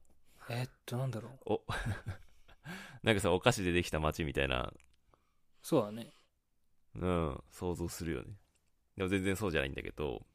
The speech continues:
Speaker 1: うん。
Speaker 2: 実はエディブルシティっていう、その食べられる街っていうのが結構最近、まあ、世界中のいろんなこう、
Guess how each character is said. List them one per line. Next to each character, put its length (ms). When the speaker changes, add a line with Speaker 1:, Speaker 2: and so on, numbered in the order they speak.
Speaker 1:
う 60
ん。 200
Speaker 2:
実 240
は 140
エ 80
デ 80
ィ 40
ブ 120
ル 80
シ 120
テ 120
ィ 100
っ 20
て 120
い 60
う、 40
そ 80
の 100
食 120
べ 100
ら 120
れ 100
る 80
街 260
っ 40
て 100
い 40
う 40
の 320
が 380
結 200
構 240
最 260
近、 340
ま 80
あ、 20
世 140
界 200
中 200
の 240
い 80
ろ 120
ん 120
な 100
こ 420
う、 60